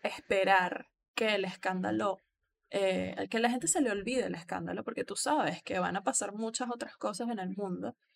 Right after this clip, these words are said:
y entonces a la gente se le va a olvidar la vaina, y después tú puedes volver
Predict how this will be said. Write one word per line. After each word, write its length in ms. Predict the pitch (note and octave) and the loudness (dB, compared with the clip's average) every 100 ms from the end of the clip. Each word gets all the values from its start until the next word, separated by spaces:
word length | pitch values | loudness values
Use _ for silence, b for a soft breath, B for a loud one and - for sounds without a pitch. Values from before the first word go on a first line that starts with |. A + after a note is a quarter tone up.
| _ _ _ _ _ _ | _ _ _ _ _ _
y 340 | - G#3 G3+ | -6 -2 0
entonces 440 | G3 F#3+ F#3 F3+ D4 | 0 2 0 2 2
a 60 | |
la 80 | C#4+ | 2
gente 160 | C4 C4+ | 2 0
se 120 | C#4 | 2
le 80 | A#3 | 2
va 80 | G3 | 2
a 20 | |
olvidar 240 | G#3 B3+ C#4 | 4 4 4
la 80 | |
vaina, 280 | C#4 G3 G3+ - | 4 4 0 0
y 100 | A3+ | 0
después 340 | A3+ - G3+ | 0 -2 -4
tú 100 | B3 | -2
puedes 240 | B3 A#3+ A3 | 0 2 2
volver 540 | G#3 F#3 F#3 F3 | 2 6 6 4